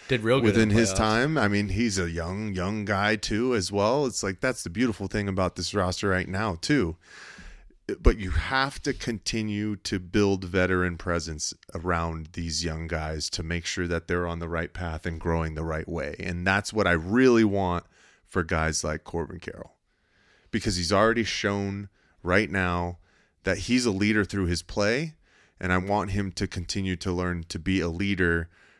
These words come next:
Speaker 2: through his actions as well, through his, himself speaking, really setting an example in that way and, and,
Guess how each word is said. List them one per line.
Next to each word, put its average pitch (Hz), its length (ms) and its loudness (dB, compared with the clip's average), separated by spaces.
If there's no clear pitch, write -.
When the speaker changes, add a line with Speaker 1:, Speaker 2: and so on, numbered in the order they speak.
Speaker 2:
through 98 340 2
his 85 260 0
actions 85 800 -4
as 87 260 0
well, 85 400 0
through 82 420 -4
his, - 360 -2
himself 87 500 -2
speaking, 101 640 -2
really 98 300 4
setting 95 360 2
an 90 100 0
example 90 600 -2
in 85 100 -4
that 87 240 -4
way 82 340 -4
and, 82 280 -8
and, 82 260 -6